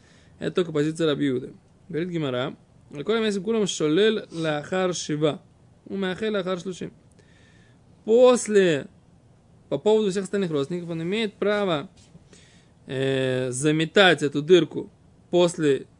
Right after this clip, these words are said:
семидневного траура и окончательно её залатать после тридцатидневного траура. «Аль овив ве аль имой шойли лахар шло-, шлоишим».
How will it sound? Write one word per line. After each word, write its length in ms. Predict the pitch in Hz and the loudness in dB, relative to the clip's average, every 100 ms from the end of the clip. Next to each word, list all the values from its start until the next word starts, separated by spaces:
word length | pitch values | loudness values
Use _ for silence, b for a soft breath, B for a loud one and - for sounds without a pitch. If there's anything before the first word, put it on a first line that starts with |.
| _ | _
семидневного 680 | - 156 156 139 123 123 123 | -6 -4 -2 -2 -4 -8 -8
траура 440 | 135 139 151 180 - _ b b b b _ - | -6 -4 -4 -8 -14 _ b b b b _ -4
и 480 | 220 254 226 208 208 | 0 4 4 4 2
окончательно 920 | 185 196 196 190 247 262 247 214 202 | 0 4 2 4 2 2 0 0 0
её 200 | 190 175 | 2 2
залатать 920 | 151 180 190 190 277 262 240 247 - _ _ - - | 4 4 4 2 0 0 0 -4 -14 _ _ -20 -2
после 260 | 208 208 208 | -2 0 -2
тридцатидневного 800 | 196 180 - 175 175 139 123 | -2 -2 -6 -4 -2 -2 -6
траура. 340 | 117 139 - - _ _ _ b b b b b _ - | -8 -10 -12 -16 _ _ _ b b b b b _ -8
«Аль 260 | 226 214 - | -6 -6 -4
овив 640 | 196 220 214 202 180 165 | 0 2 6 6 4 0
ве 160 | 156 147 | -4 -4
аль 340 | 139 - 196 | -4 -6 -4
имой 420 | 196 170 151 147 - _ | -2 0 -2 -4 -12 _
шойли 500 | - - 185 185 170 | -8 0 2 4 2
лахар 400 | 131 147 151 131 | 0 -2 -4 -8
шло-, 540 | - 135 143 - 147 - | -8 -6 -6 -8 -12 -10
шлоишим». 560 | 165 180 214 208 196 | -4 -2 -2 -4 -8